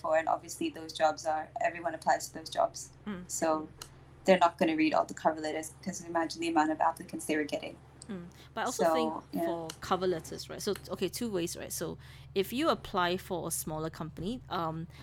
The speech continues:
Speaker 2: high chance they'll look at your, your cover letter
Speaker 1: Yes,
Speaker 2: because
Speaker 1: definitely.
Speaker 2: it's, it's a
Speaker 1: It, it
Speaker 2: quantity.
Speaker 1: really depends on, yeah, because
Speaker 2: Yeah.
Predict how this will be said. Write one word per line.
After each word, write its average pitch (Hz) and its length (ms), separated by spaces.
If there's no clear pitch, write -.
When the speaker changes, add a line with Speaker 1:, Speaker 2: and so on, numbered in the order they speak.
Speaker 2:
high 220 220
chance 240 260
they'll 160 100
look 170 200
at - 100
your, 151 140
your 151 140
cover 151 240
letter 160 260
Speaker 1:
Yes, 190 460
Speaker 2:
because - 0
Speaker 1:
definitely. 190 460
Speaker 2:
it's, - 220
it's 208 120
a 202 40
Speaker 1:
It, - 40
it - 40
Speaker 2:
quantity. 208 380
Speaker 1:
really 226 220
depends 202 520
on, 175 180
yeah, 185 280
because 214 280
Speaker 2:
Yeah. 175 40